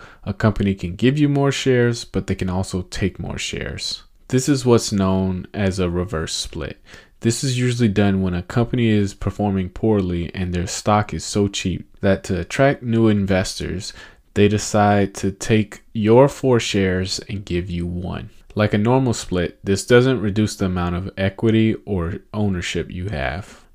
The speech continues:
but it often makes investors feel better on paper. And going back to the pizza analogy, it's like your large pizza only having two slices in it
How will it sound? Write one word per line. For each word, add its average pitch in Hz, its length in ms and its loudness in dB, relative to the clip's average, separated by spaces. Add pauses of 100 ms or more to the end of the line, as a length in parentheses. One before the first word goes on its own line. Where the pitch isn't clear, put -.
but 101 120 0
it 90 160 -6
often 113 560 0
makes 101 380 -4
investors 101 680 -4
feel 113 260 2
better 85 380 -6
on 95 240 -8
paper. - 440 -8 (200)
And 101 180 0
going 104 260 2
back 98 240 0
to 117 120 -4
the 95 140 -4
pizza - 380 -2
analogy, 90 680 -6
it's - 180 -10
like 95 220 -2
your 92 160 0
large 104 600 0 (240)
pizza 98 440 -4
only 101 280 -2
having 90 400 -4
two - 240 0
slices 90 600 -6
in 80 140 -8
it 80 200 -10